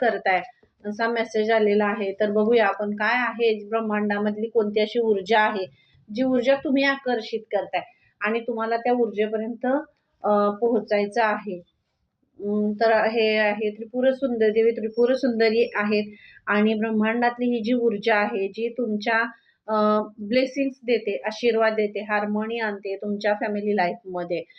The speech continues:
ती जी ऊर्जा आहे, त्या जे व्हाइब्स आहेत त्या तुम्ही अट्रॅक्ट करताय.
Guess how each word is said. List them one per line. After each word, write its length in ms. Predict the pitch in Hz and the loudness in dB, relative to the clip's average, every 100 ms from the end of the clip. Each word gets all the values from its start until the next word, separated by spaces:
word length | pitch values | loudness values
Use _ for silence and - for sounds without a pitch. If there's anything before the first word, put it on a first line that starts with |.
| - _ 269 | -20 _ 0
ती 160 | 269 | 2
जी 120 | 247 | 4
ऊर्जा 440 | 269 240 202 190 214 | 4 4 2 2 2
आहे, 220 | 208 185 | 2 -2
त्या 220 | 190 214 | 0 0
जे 280 | 214 226 240 | 2 2 2
व्हाइब्स 500 | 226 214 233 226 - | 0 -2 -2 -2 -2
आहेत 260 | 240 214 196 - | -2 0 -4 0
त्या 100 | 208 | 0
तुम्ही 300 | 208 208 220 214 | 0 -4 -4 -6
अट्रॅक्ट 460 | 214 208 202 - | -4 -2 -2 -6
करताय. 340 | 208 208 202 | -2 -2 0